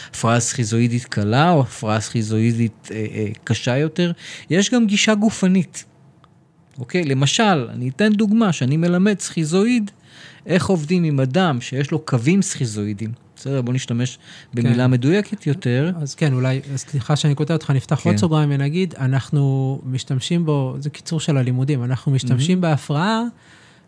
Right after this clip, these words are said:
Speaker 2: ואנחנו נשים כוכבית ונגיד, בקצה קצה של ההפרעה, כשהיא מתבטאת באופן מלא, זה האזורים של מחלות נפש ופתולוגיות קשות.
Speaker 1: נכון.
Speaker 2: רוב האנשים, יש להם גוון מזה.
Speaker 1: נכון.
Speaker 2: והם גם יהיו איזשהו מיקס.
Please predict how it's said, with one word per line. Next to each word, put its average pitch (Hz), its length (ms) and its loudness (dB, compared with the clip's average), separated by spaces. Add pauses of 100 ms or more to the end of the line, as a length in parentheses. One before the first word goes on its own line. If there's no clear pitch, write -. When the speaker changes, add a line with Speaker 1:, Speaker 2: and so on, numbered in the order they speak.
Speaker 2:
ואנחנו 139 460 0
נשים 147 320 2
כוכבית 175 420 0
ונגיד, 147 480 0
בקצה 139 380 2
קצה 202 300 2
של 156 240 2
ההפרעה, 135 440 2
כשהיא 131 280 -2
מתבטאת 127 420 0
באופן 160 360 0
מלא, 156 240 2 (160)
זה 131 240 -2 (760)
האזורים 147 420 4
של 175 120 2
מחלות 156 420 2
נפש 180 280 0
ופתולוגיות 139 640 2
קשות. 123 400 -4
Speaker 1:
נכון. 117 400 -2 (220)
Speaker 2:
רוב 285 200 2
האנשים, 277 500 2
יש 220 160 2
להם 220 200 4
גוון 160 420 4
מזה. 113 280 2 (500)
Speaker 1:
נכון. 104 260 -4
Speaker 2:
והם 156 120 4
גם 160 180 4
יהיו 190 140 4
איזשהו 175 300 2
מיקס. - 440 0